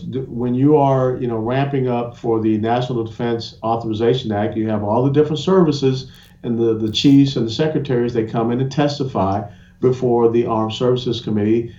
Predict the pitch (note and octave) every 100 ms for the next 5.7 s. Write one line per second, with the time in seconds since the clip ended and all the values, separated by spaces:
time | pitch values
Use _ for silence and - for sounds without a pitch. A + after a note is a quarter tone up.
0 | - G#2+ G#2 A2+ A2 G#2+ A2 G#2 G#2+ G#2+
1 | G#2+ G#2 G#2+ G#2+ - G#2 G2+ G2+ - G#2+
2 | G#2 A#2 G#2 G2+ G#2+ G#2 G2+ G2 G#2+ F#2+
3 | G#2 G2 F#2 G2+ G2 G#2+ B2+ A#2 A#2 G#2+
4 | G2 A2 A2+ A2+ G2+ G#2+ G#2 G#2+ G#2+ G#2
5 | G#2 G#2+ - E3 C3 F#2